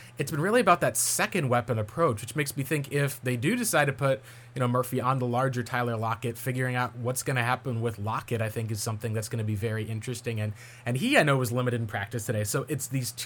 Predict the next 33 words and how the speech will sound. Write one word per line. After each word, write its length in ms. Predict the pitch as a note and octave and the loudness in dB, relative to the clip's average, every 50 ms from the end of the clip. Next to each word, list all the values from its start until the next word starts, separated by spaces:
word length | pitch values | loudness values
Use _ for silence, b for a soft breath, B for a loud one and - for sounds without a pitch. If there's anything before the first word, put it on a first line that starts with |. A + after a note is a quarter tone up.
| - - | -4 -2
two 180 | A3 A#3 A#3+ | 0 0 0
teams 560 | - - - - G3 G3 F3+ D#3 C#3 C3+ - B B B B B B B | 0 -2 -4 -4 -2 -2 0 0 0 -2 -2 B B B B B B B
that 120 | C#3 C3+ | 2 2
have 80 | C3+ C3 | 2 2
just 180 | C#3 C#3+ C#3+ - | 2 0 0 2
been 300 | C3+ C3+ C3 C3+ - - | 4 4 4 2 0 -4
so 420 | - - - - D3+ D3 E3 F3 | -2 -2 -2 0 2 4 4 4
beat 320 | E3 C#3+ B2 D3 C#3+ D#3 D#3 | 2 2 0 -2 0 2 4
up. 220 | D#3+ D#3+ C#3 - | 4 2 2 0
And 100 | C#3+ B2+ C3 | -2 -4 -4
I, 100 | B2+ A#2 | -4 -4
I, 160 | C3 C3 C3+ - | -2 -4 -4 -4
I 60 | - B2 | -4 -2
think 200 | - A3+ A#3+ - | -2 -2 0 0
you're 100 | F3 C#3+ | 2 6
right 160 | D3 E3+ E3 | 6 8 6
on, 180 | D3+ D3 C#3+ | 6 4 2
there's 180 | B2 C3+ B2+ A2+ | 0 0 0 0
not 180 | B2 E3 F#3+ F#3+ | 2 0 0 0
really 220 | A3+ G#3 G3+ F3 | 0 0 2 2
a 60 | D#3 | 4
more 180 | C#3 C#3+ C#3 B2+ | 4 4 2 2
different 500 | A2+ G#2 C3+ C3+ - - D3+ C3 - - | 2 0 -2 -2 0 0 -2 -2 -2 -8
pair, 420 | - - C#3 C#3 C3+ C3+ C3 B2 - | -10 -6 -2 0 2 2 2 0 0
I 100 | A#2+ G#2+ | -2 -2
think, 180 | - B2+ A2+ | -4 -4 -4
of 180 | B2 A2 G2+ F#2+ | -4 -6 -4 -4
backs 380 | A2+ A2 A2+ G#2+ G#2+ - - - | -4 -4 -4 -4 -6 -10 -10 -8
in 120 | C3 B2 | -6 -4
the 60 | A#2 | -4
league 260 | A2 A2+ A#2+ A#2+ G#2+ A2+ | -2 -2 -2 -2 -2 -2
right 180 | A2 G#2+ G#2 | -4 -4 -2
now. 240 | A2 A2 G#2 G#2 G#2+ | -4 -4 -2 -4 -4